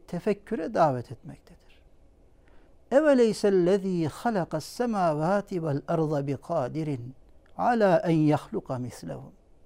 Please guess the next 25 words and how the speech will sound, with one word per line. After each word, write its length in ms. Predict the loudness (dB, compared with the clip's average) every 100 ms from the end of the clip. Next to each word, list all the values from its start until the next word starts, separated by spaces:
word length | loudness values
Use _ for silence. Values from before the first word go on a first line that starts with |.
| _ _ _ -20 -20 -20 -20 _
Gökleri 680 | 4 6 6 2 2 2 2
ve 100 | 2
yeri 320 | 4 4 4
yaradan 560 | 6 4 6 6 4 2
Allah 500 | 2 4 4 2 0 -14 _ _ -20 -20 -20 -20 _
benzerini 840 | 0 4 4 6 6 6 4 2 -2
bir 220 | -6 -4
daha 220 | -4 -2
yaratmaya 680 | -2 -2 -2 -2 -4 -6 -6 -6
kadir 500 | -4 -2 -2 -2 -2
değil 220 | 0 0
mi? 240 | -2 -6 -12 _ _ -20 -20 -20 _ -20 -20 _
"Bela 640 | -2 2 4 4 4 4 0
ve 60 | -2
huvel 260 | 0 -2
hallâkul 600 | -2 -6 -6 -6 -8 -12
alim." 280 | -16 -16 -20 -20 -8
Tabii 440 | -2 0 -2 -6
ki. 180 | -10 -20 -20 -20 _ -20 -20 -20 -20 -20 -20 -8 -2
O 160 | 0
her 200 | 0 -4
şeyi 300 | -4 -2 -2
en 180 | -2 -2
güzel 380 | -2 -2 -2 -4
yaratan, 480 | -4 -6 -8 -10